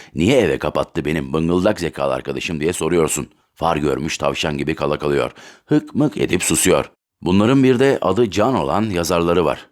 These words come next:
O da Emin Çölaşan tarzı bir yazı kalem almış. Yazının içinde mantık yok, zeka yok. Sadece kin var, nefret var, öfke var.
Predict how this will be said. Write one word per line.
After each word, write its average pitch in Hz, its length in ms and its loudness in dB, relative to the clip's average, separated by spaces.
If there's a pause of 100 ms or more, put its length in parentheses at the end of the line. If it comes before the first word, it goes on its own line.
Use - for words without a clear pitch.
(120)
O 65 160 -8
da 76 260 -6 (180)
Emin 80 260 -4
Çölaşan 71 500 0
tarzı 71 320 0
bir 82 80 2
yazı 80 240 0
kalem 78 300 0
almış. 67 360 -4 (280)
Yazının 117 360 2
içinde 98 320 0
mantık 120 420 2
yok, 98 420 0
zeka 73 460 -4
yok. 80 360 -4 (180)
Sadece 82 580 -2
kin 85 320 0
var, 87 280 0 (300)
nefret 80 540 -2
var, 73 320 -2 (140)
öfke - 360 0
var. 62 240 -2